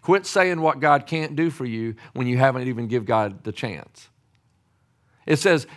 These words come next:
"Christ will make His home in your hearts as you trust in Him. Your roots will grow down into God's love and keep you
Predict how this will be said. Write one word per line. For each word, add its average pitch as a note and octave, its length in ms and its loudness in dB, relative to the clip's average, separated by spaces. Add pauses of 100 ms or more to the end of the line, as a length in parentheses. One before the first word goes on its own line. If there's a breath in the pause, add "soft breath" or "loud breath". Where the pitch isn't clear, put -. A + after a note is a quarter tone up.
(100)
"Christ F#3+ 460 6
will A3 100 2
make G3+ 240 0
His F3+ 140 0
home E3 240 0
in D#3 80 -2
your D3+ 140 4
hearts C3 360 4
as A#2+ 140 -6
you B2+ 80 -6
trust C3+ 360 -2
in B2 60 -2
Him. G#2+ 240 -4 (220 loud breath)
Your E3 280 6
roots G3 540 2
will F3 160 2
grow D3+ 300 4
down F#3 480 2
into G3+ 340 -2
God's F3+ 380 4
love C3+ 400 2 (180 loud breath)
and C#3 240 -2
keep F#3+ 340 -8
you F#3 340 -4